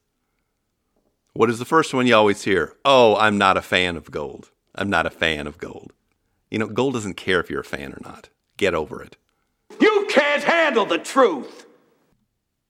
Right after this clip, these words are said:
Speaker 1: The other crutch excuse I hear is, "Well, I don't know how to value it because it's not a s-, bond with an income stream or a stock with a profitability stream."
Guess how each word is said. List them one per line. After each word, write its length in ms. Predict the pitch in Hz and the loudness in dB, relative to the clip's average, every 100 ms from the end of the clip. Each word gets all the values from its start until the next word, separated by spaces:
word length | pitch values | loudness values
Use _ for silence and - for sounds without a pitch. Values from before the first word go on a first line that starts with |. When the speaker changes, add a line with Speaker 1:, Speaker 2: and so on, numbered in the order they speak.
| _ _ _ _ - | _ _ _ _ -8
Speaker 1:
The 120 | 101 | -2
other 240 | 110 113 | 2 2
crutch 460 | 104 - 147 131 - | 0 2 2 2 -2
excuse 600 | 131 - - 113 107 - | -8 -10 -10 -6 -6 -6
I 220 | - 92 | -2 -2
hear 560 | 98 - 104 104 101 101 - | -2 -4 0 2 2 0 0
is, 540 | 101 95 92 87 - _ _ _ _ _ | 0 2 0 -4 -14 _ _ _ _ _
"Well, 360 | 110 214 196 123 | 4 6 6 6
I 120 | 127 | 0
don't 360 | 101 180 220 | 2 2 4
know 180 | 165 139 | 4 2
how 300 | 110 147 156 | 2 2 2
to 260 | - 139 110 | 0 -4 -4
value 680 | 98 135 202 175 120 92 | 0 4 4 4 2 0
it 420 | 85 85 - - - _ _ _ _ - | 0 -2 -4 -10 -18 _ _ _ _ -8
because 340 | 117 139 110 | -2 0 0
it's 220 | 110 - | 0 -2
not 300 | 110 113 113 | 2 2 2
a 60 | 104 | 0
s-, 280 | 98 - - _ _ | -4 -8 -18 _ _
bond 460 | 135 113 156 127 107 | -2 2 4 2 2
with 160 | 107 | 0
an 120 | 107 101 | 0 0
income 460 | 135 139 123 101 | -2 -2 -2 -4
stream 500 | 95 - 98 95 95 98 | -6 -6 -4 -4 -4 -4
or 240 | 98 95 | -2 -2
a 140 | 90 87 | -2 -4
stock 760 | - 107 113 85 82 - - _ _ _ - | -4 2 4 4 0 -6 -20 _ _ _ -14
with 180 | - | -10
a 80 | 90 | -10
profitability 800 | 85 120 107 95 90 131 101 78 | -2 0 0 -2 -2 0 -2 -8
stream." 420 | - - - 135 | -14 -14 -14 -16